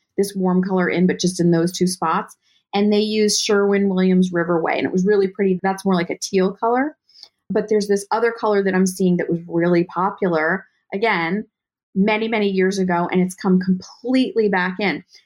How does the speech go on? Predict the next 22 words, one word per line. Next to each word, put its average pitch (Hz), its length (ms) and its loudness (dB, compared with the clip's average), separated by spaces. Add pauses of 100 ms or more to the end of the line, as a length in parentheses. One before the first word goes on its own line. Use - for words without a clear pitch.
(140)
And 262 100 2
to 254 80 -4
be 262 100 0
honest, 381 320 0
it's 269 160 -2
a 233 60 -4
color 262 300 0
that 202 180 -2
I 254 160 0
thought 269 240 -2
always 208 300 0
looked 190 260 -8
great 185 360 -2 (340)
in 185 120 2
a 175 60 -2
kitchen. - 400 -10 (500)
So 240 220 -2
it's - 180 -2
just 311 220 -2
a 339 60 2
matter 247 360 2
of 202 220 -2